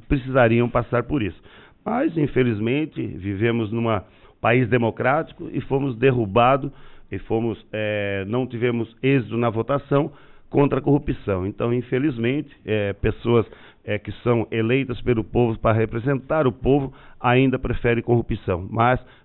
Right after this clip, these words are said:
peço, em meu nome, desculpa a todas as pessoas que são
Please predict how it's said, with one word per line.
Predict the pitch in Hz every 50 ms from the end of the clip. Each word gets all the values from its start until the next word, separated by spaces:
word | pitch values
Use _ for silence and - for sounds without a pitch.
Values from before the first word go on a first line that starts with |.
| _ _
peço, | - 113 117 117 110 - 110 - - _
em | 107 107
meu | 107 117 131 135 127
nome, | 120 117 120 123 117
desculpa | 113 113 - - - 120 110 - - - -
a | 107
todas | - - - 120 127 117 113 113
as | 117 107
pessoas | - - 107 98 - - 110 113 107 - - - - - _
que | - 110 98 - -
são | 117 120 117 117